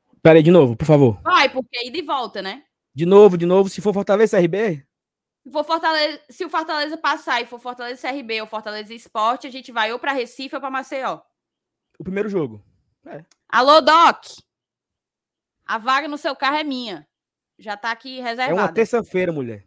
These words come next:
Speaker 1: É uma terça-feira. É pra se fuder. Aí não dá não, pra mim não. Dá pra papai não.
Speaker 2: O Doc consegue. Eu consigo
Speaker 1: Olha, o Doc
Speaker 2: também.
Speaker 1: consegue. E eu, e o Doc é meu chefe, é?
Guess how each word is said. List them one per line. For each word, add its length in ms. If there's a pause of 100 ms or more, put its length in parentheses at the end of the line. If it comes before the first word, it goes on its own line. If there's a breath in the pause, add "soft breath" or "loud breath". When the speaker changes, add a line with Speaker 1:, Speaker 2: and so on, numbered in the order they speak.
(100)
Speaker 1:
É 80
uma 100
terça-feira. 540
É 60
pra 120
se 120
fuder. 280 (500)
Aí 100
não 80
dá 100
não, 120
pra 100
mim 100
não. 240
Dá 120
pra 120
papai 180
não. 180 (500)
Speaker 2:
O 100
Doc 360
consegue. 760 (220)
Eu 140
consigo 360
Speaker 1:
Olha, 140
o 40
Doc 0
Speaker 2:
também. 220
Speaker 1:
consegue. 540
E 80
eu, 180
e 120
o 60
Doc 180
é 40
meu 120
chefe, 280
é? 80